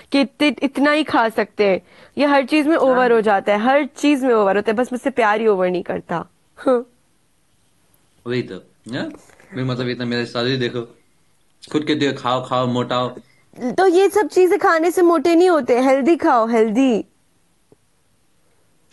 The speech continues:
Speaker 1: अभी देखो
Speaker 2: मेरे
Speaker 1: कितने
Speaker 2: साथ
Speaker 1: तुम,
Speaker 2: में
Speaker 1: कितने तुम बेहया हो, बेहुदा हो। तुम्हें चिल्लाया मैंने, लेकिन still तुम इधर बच्चों की तरह ये chocolate खा रहे हो, शर्म तो है ही नहीं। ये
Speaker 2: मार दो
Speaker 1: देखो,
Speaker 2: अभी।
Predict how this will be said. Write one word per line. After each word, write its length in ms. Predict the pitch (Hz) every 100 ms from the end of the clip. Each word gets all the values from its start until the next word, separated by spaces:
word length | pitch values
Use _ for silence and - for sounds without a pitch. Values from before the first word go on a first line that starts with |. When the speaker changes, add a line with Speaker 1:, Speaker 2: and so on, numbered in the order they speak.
| - -
Speaker 1:
अभी 180 | 240
देखो 220 | 285 320 370
Speaker 2:
मेरे 120 | 285
Speaker 1:
कितने 300 | 320 330 349
Speaker 2:
साथ 60 |
Speaker 1:
तुम, 120 | 339 339
Speaker 2:
में 120 | 311
Speaker 1:
कितने 340 | 320 - 339
तुम 260 | 277 339 277
बेहया 420 | 269 277 254 262
हो, 360 | 277 311 381 - 208
बेहुदा 380 | 247 247 240 269
हो। 260 | 269 403 - _ -
तुम्हें 200 | 254 294
चिल्लाया 500 | 302 254 233 240 294
मैंने, 220 | 294 311
लेकिन 260 | 302 294 285
still 300 | - 339 330
तुम 400 | 320 311 294 233
इधर 200 | 240 262
बच्चों 320 | 233 - 269
की 80 | 233
तरह 180 | 254 247
ये 100 | 247
chocolate 440 | 226 - 226 220
खा 200 | 214 180
रहे 100 | 196
हो, 100 | 185 _ _ _ _
शर्म 360 | - 254 247 254
तो 100 | 269
है 180 | 262 202
ही 100 | 196
नहीं। 240 | 175 196 - - - _ _ _ _ _ - _ _ - - _ - - - - - - - - - - - - - - _ _ _ _ - 220
ये 100 | 190
Speaker 2:
मार 0 |
दो 0 |
Speaker 1:
देखो, 380 | 165 117 123 -
Speaker 2:
अभी। 160 | 127